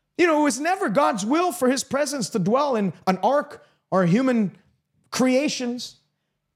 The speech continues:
God's will was to dwell in you and to dwell in me. Well, tell me something. If something that symbolized the presence of God in that day, put next to that which symbolized or represented the presence of the devil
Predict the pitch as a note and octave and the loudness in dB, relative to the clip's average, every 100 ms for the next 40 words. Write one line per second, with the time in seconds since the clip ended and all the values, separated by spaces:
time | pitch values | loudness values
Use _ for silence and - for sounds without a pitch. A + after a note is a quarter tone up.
0 | - B3+ E4 F#4 G3 A#3 D#4 G4 D#4 D#4 | -2 2 4 2 0 0 0 0 -2 -4
1 | - _ - B3 C#4+ C#4+ G3 B3+ D#4 C#4+ | -20 _ 0 0 0 -4 -4 0 0 0
2 | B3+ C#4 F#4 G4 D4 _ - C#4 B3+ C#4 | 2 2 2 0 -4 _ -2 0 0 -2
3 | A#3 D4+ E4 D#4 D4 E4 G4 G3 - _ | 0 2 2 0 0 0 -2 -4 -8 _
4 | _ _ _ _ _ _ - B3+ D4 D4 | _ _ _ _ _ _ 0 4 4 2
5 | - E4+ G4+ D#4+ - A#3+ F3+ G#3 C4 - | 0 2 2 -2 -4 -6 -4 -2 -2 -2
6 | E4+ F#4 F4+ D4 F#3 - F4+ F#4+ E4 B3 | -6 -6 -4 -2 -2 -4 -4 -4 -2 0
7 | A3 F#3 D#3 F#3 A#3+ C#4+ B3 G#3+ G3 F#3 | 0 0 -2 0 2 0 0 -4 -2 0
8 | C#4 C4 F#3+ - - - A#3+ A#3 C4+ A3+ | 0 0 -2 -10 -10 0 2 4 0 -2
9 | E3 C#4+ B3+ A3+ - _ _ _ _ _ | 0 2 2 -2 -10 _ _ _ _ _
10 | - D#4 A#3 C4+ D#4 D#4 - B3 G#3+ D#4+ | 0 2 2 0 0 -2 0 2 2 0
11 | - C4 - - E4+ F4+ D4+ A3+ A3 F#3+ | 0 -4 -4 -6 -4 -2 -2 0 -2 0
12 | A3+ B3 B3 A3+ B3 D#4 D4+ C4+ F3+ - | 0 0 -2 -4 -2 -4 -2 -2 -2 -8
13 | _ - A#3 A#3+ D4 B3+ A#3+ B3+ G3 F3 | _ 0 2 4 2 0 -4 0 0 0
14 | C#3+ D#4 C#4 A#3 C4 | 2 0 0 -2 -4